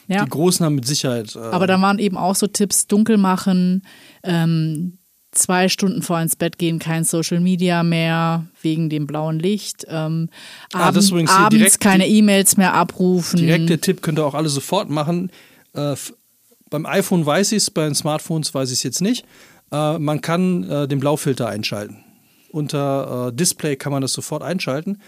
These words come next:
Speaker 2: Dann schaltet der zu einer, ich glaub, standardmäßig zwischen zweiundzwanzig und sieben Uhr morgens,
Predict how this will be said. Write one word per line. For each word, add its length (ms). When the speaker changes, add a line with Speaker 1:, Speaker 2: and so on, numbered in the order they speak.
Speaker 2:
Dann 380
schaltet 420
der 280
zu 140
einer, 300
ich 120
glaub, 140
standardmäßig 560
zwischen 260
zweiundzwanzig 600
und 140
sieben 220
Uhr 100
morgens, 480